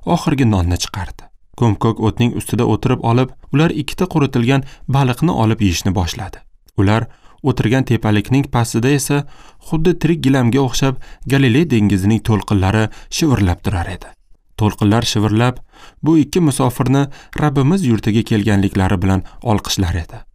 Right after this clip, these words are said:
Tushlik sokinlikda o'tdi. Rabbilarning yurtiga kelganlikdagi xursandchiligi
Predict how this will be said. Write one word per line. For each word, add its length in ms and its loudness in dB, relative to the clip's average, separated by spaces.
Tushlik 400 -2
sokinlikda 720 0
o'tdi. 360 -6
Rabbilarning 720 2
yurtiga 360 2
kelganlikdagi 920 2
xursandchiligi 720 0